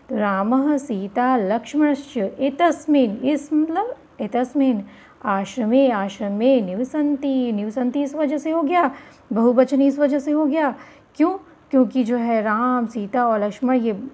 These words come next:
ये तो तीन लोग हो गए ना, बहुवचन हो गया, ठीक। और फिर क्या है, हाँ, अब है भरत आ गए,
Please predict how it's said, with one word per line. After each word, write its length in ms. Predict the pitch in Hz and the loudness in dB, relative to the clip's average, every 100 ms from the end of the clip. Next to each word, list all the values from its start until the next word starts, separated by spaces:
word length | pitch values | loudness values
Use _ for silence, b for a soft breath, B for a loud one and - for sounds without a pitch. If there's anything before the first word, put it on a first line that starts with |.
| - 269 | -16 -6
ये 140 | 208 | -4
तो 120 | 208 220 | -2 -6
तीन 280 | - 247 | -2 2
लोग 120 | 254 254 | 4 4
हो 80 | |
गए 120 | 240 262 | 2 2
ना, 100 | 277 | 0
बहुवचन 480 | 220 240 254 277 | 0 0 0 2
हो 100 | 277 | 0
गया, 200 | 285 320 330 - _ _ _ _ _ _ - | 0 -2 -6 -14 _ _ _ _ _ _ -2
ठीक। 140 | 494 - - - _ - - - _ _ - - - - - - - - - - - - - - | -2 -2 -20 -20 _ -20 -20 -20 _ _ -20 -20 -20 -20 -20 -20 -20 -20 -20 -20 -20 -20 -18 -4
और 200 | 208 220 | -2 -2
फिर 280 | - 277 269 | 2 2 4
क्या 200 | 277 269 | 0 0
है, 520 | 269 269 277 277 269 269 - - - - _ - | 0 2 2 2 -2 -8 -20 -20 -20 -20 _ -14
हाँ, 440 | 202 226 196 185 220 | -8 -4 -4 -4 -6
अब 180 | 226 | -4
है 140 | 294 294 | 0 0
भरत 460 | 233 247 302 330 | 0 0 0 0
आ 280 | - 208 185 | -2 0 2
गए, 280 | 180 180 180 | 2 0 0